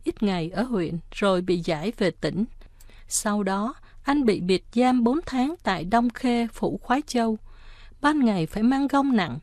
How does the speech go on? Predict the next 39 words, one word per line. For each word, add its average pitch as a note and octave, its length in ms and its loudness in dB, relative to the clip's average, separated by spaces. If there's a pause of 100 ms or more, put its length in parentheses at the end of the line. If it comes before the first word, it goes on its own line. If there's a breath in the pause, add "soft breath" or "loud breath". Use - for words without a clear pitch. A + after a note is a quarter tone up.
(200)
ban G#3 280 2
đêm A3 260 4
chân A3+ 380 2
bị F#3 200 -4
xiềng D#3 360 -2
xích. - 220 -4 (760 soft breath)
Dù A3 160 6
vậy, F#3 400 4
anh D4 140 0
Túc - 300 0
vẫn G3+ 200 2
trung D4 220 2
kiên C#4+ 300 2
với D4+ 120 -2
đức E4 140 0 (100)
tin C4 220 4
chân B3+ 280 0
chính. B3 280 0 (540 soft breath)
Nhiều A3 240 6
bạn G3 240 0
bè F#3+ 220 0
cùng F3+ 320 -2
bị F3 240 0
giam C4+ 240 2
với D4 160 0
anh B3+ 360 2
như B3+ 180 4
Phêrô C4+ 440 0
Kiên, C4 380 0 (140)
mười F3 200 0
tám G3+ 400 -4
tuổi, E3+ 320 -2 (280 loud breath)
Phêrô C4+ 340 2
Ngân, C4 360 0 (160)
mười F3+ 220 2
lăm G#3 280 -2
tuổi, F3 400 -2 (260 soft breath)
Phêrô C4 360 2
Lương, B3+ 320 4